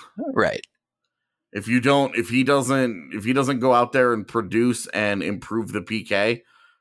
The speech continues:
Speaker 2: then what are we doing here?
Speaker 1: So we can springboard off that and, and move into some of the new guys that,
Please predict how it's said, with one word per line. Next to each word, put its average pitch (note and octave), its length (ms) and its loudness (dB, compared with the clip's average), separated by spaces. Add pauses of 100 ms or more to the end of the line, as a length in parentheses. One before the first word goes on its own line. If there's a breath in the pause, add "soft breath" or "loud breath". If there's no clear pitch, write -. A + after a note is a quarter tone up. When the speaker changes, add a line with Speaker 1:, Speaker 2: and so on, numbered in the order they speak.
(180 soft breath)
Speaker 2:
then G2 680 0 (500)
what G#2+ 220 -2
are G#2+ 40 -2
we G2+ 140 -4
doing C#2+ 320 -8
here? - 260 -20 (1040)
Speaker 1:
So F#3+ 420 -2 (640)
we G#3+ 100 -2
can G#3+ 180 0
springboard C#3 560 -2
off B2 220 0
that A2 240 -2
and, G2+ 240 -12
and B2+ 220 -2
move C3 240 0
into A#2+ 280 -2
some A2 240 -2
of G#2 100 -2
the G2 80 -2
new G2 260 -2
guys D2 460 -2
that, D#2 240 0